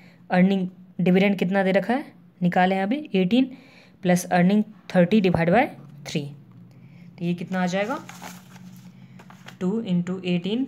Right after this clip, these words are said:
प्लस ये टेन आ गया, तो ट्वेंटी एट into टू, ये आ गया फिफ्टी सिक्स।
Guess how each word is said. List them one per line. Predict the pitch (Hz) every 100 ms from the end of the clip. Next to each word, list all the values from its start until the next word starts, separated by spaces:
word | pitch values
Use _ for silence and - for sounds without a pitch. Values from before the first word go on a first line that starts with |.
| -
प्लस | 175 208 - - - - - - - - - - 180
ये | 170
टेन | 185 196
आ | 190
गया, | 180 220 262 - - - - - - - - - - -
तो | 170
ट्वेंटी | 175 170 180 180
एट | 185 180
into | 175 202 302 - - - - - - - - - _ - 214
टू, | 233 226 - - - _ - -
ये | 165
आ | 160
गया | 170 233
फिफ्टी | - 170 -
सिक्स। | 147 143 143 -